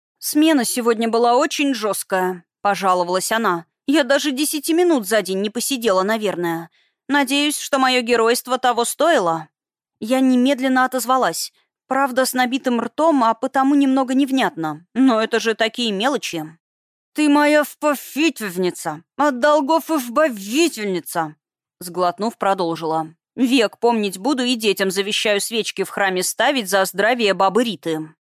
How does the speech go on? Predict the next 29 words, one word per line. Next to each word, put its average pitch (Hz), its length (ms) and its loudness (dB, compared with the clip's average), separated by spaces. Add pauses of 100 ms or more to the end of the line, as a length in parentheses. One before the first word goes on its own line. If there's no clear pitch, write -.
(380)
«Баба 226 540 0
Рита?» 196 540 -4 (380)
эхом 185 340 -2
повторила 185 500 0
подружка 180 580 -2
и 196 80 0
демонстративно 190 760 -4
поежилась. 165 720 -4 (400)
«Нет 240 400 2
уж, 208 160 -4
мне 254 260 2
не 285 140 4
нравится 285 520 0
думать 214 300 -2
о 240 60 2
старости. 165 760 -4 (140)
Давай 339 260 0
считать, 330 380 -2
что - 160 -6
я 294 140 2
буду 262 220 -2
вечно 277 380 -2
молодой». 262 600 0 (400)
Пусть 349 220 -2
ставят 220 400 0
свечи 233 460 -2
за 220 160 -2
прекрасную 233 580 -2
тетушку. 160 680 -6